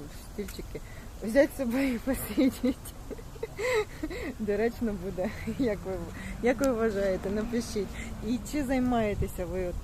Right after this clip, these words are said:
таким ділом, як я, чи є у вас отака шикарна грядка під балконом? До речі,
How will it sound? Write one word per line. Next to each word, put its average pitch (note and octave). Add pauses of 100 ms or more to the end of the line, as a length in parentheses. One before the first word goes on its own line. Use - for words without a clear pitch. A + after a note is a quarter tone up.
(100)
таким G3
ділом, A#3+
як F3+ (120)
я, D#3+ (120)
чи G3 (320)
є A#3 (200)
у E3
вас E3+
отака -
шикарна G3+ (160)
грядка F3+ (440)
під G3
балконом? D3+ (560)
До F3+
речі, G3